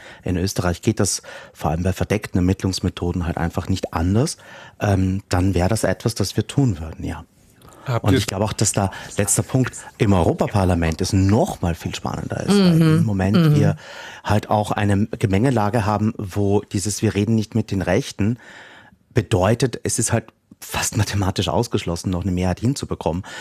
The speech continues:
Speaker 1: Gerade wenn, äh, die E-U-Kommission mit der Europäischen Volkspartei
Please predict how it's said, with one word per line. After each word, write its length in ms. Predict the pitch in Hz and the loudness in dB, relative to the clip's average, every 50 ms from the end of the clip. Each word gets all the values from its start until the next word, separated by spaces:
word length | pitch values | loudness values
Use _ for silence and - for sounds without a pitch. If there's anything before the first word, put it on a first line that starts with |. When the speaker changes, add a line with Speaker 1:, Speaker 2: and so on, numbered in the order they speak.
| - - - | -16 -6 -2
Speaker 1:
Gerade 480 | - 92 76 78 78 87 - 113 104 | 0 0 0 2 0 2 2 0 2
wenn, 320 | 98 95 95 101 101 101 - | 2 2 2 2 2 0 0
äh, 400 | - 92 101 95 95 95 - - | 0 -2 0 0 0 -2 -4 -6
die 280 | - - 104 95 95 | -6 -4 -4 -2 0
E-U-Kommission 720 | 107 110 107 113 - 113 101 104 104 - - 107 98 98 98 | 0 -2 -2 0 0 0 2 2 0 0 0 2 2 2 2
mit 200 | 101 98 - - | 0 0 -2 0
der 140 | 98 92 90 | 0 0 2
Europäischen 480 | 90 85 87 98 - - 92 - - 92 | 2 0 -2 -2 -2 -2 -4 -2 -4 -4
Volkspartei 720 | - - 107 113 - - - 98 - - 90 85 85 87 | -2 -2 -2 -2 -2 -4 -6 -4 -4 -2 0 0 0 0